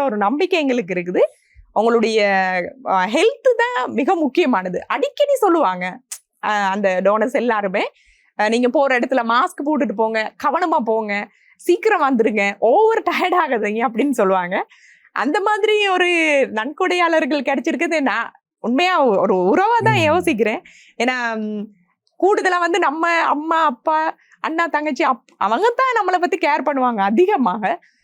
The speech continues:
Speaker 1: அஹ், சில நேரம் சர்வீஸ் பண்ணுவோம், அந்த டைம்ல கதைச்சாலும் அதுக்கு பிறகு நடக்கக்கூடிய சம்பவங்கள்ல நம்மளோட இருக்க மாட்டாங்க நிறைய பேர். ஆனா இவங்க வந்து நானே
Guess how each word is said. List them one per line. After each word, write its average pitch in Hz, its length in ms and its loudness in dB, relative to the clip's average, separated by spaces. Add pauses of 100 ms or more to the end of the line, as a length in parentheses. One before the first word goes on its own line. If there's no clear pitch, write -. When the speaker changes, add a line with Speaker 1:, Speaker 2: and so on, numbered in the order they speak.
(240)
Speaker 1:
அஹ், 196 180 2
சில 302 180 0
நேரம் 403 260 0
சர்வீஸ் 311 420 0
பண்ணுவோம், 285 440 0 (300)
அந்த 254 240 0
டைம்ல 415 340 2
கதைச்சாலும் 381 520 0
அதுக்கு 311 220 -2
பிறகு 415 320 2
நடக்கக்கூடிய 349 540 0
சம்பவங்கள்ல 320 520 -2
நம்மளோட 302 340 0
இருக்க 302 260 0
மாட்டாங்க 196 320 -2
நிறைய 190 280 -4
பேர். 185 220 0 (520)
ஆனா - 180 0
இவங்க 427 380 2
வந்து 453 280 0 (360)
நானே 392 340 0